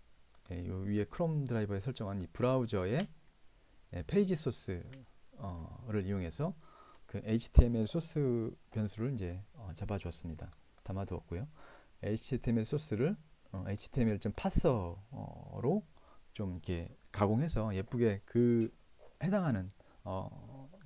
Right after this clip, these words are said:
에이치티엠엘 부분만 좀 가져오게, 어, 설정해 두었습니다. 이 수업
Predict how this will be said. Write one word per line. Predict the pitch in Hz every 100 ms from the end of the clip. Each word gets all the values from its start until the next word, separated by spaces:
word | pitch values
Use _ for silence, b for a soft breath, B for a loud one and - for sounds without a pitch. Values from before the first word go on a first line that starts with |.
| - - - - -
에이치티엠엘 | 117 - - 120 101
부분만 | 90 95 92 107 151
좀 | 113
가져오게, | - 98 98 98 139 156 B B B -
어, | 92
설정해 | 143 143 123 110
두었습니다. | 82 - - - 101 - b b b b -
이 | 104
수업 | - 156